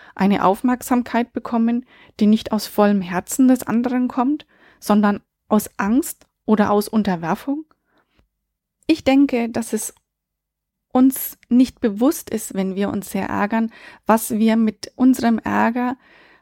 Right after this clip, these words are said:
beim anderen auslösen. Es wird vermutlich, ähm, entweder Rückzug sein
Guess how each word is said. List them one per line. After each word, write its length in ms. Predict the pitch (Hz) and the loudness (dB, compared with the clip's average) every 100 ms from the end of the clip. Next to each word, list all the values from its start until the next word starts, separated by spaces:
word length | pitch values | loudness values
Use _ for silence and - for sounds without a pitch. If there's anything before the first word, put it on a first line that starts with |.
| - | -4
beim 140 | 220 214 | 0 2
anderen 320 | 208 220 220 | 2 2 2
auslösen. 840 | - 226 226 180 175 175 - 190 _ _ _ _ _ _ _ | 2 2 0 -4 -6 -6 -8 -10 _ _ _ _ _ _ _
Es 260 | - 208 214 | -6 -6 0
wird 160 | 233 | -2
vermutlich, 880 | - - 214 214 277 - 302 - - _ _ _ _ _ _ - | -2 -4 2 4 4 2 -2 -4 -12 _ _ _ _ _ _ -4
ähm, 220 | 208 - | -4 0
entweder 460 | 214 202 214 185 180 | 0 2 2 2 2
Rückzug 480 | 254 - - 330 | 0 -2 -2 -2
sein 400 | - 269 254 269 | -2 -4 -2 -2